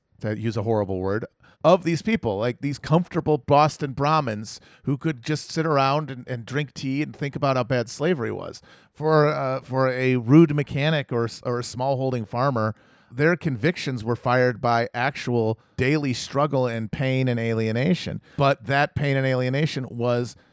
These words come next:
because it was so personal, it was not connected to some theoretical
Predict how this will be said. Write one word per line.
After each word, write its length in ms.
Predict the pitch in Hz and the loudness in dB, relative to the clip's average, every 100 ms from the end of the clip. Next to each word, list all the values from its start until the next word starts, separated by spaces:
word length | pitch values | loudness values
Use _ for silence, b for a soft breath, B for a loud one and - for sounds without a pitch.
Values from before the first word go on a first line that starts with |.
| b - | b -6
because 520 | 123 - 147 190 151 | -6 0 4 4 4
it 80 | 131 | 0
was 140 | 123 | 0
so 160 | 131 110 | -2 0
personal, 580 | 139 185 - 110 113 - b b - | 2 2 2 -2 -2 -6 b b -6
it 140 | 135 | -2
was 180 | 143 107 | -2 0
not 240 | 139 143 | -2 -2
connected 420 | - 131 139 135 117 | -2 -4 -2 -4 -6
to 80 | 117 | -6
some 400 | - 123 110 101 _ - | -2 -2 -2 -6 _ -2
theoretical 880 | 175 170 147 156 151 131 117 110 | 4 4 4 2 0 -2 -2 -4